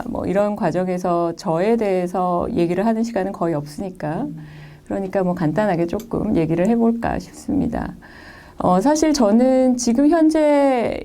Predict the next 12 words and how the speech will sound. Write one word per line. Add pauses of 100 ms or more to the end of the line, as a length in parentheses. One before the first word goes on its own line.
예술을,
그러니까 (460)
뭐 (140)
직접
만든다거나
기획한다거나
뭐
이런
일을
하고
있지
않지만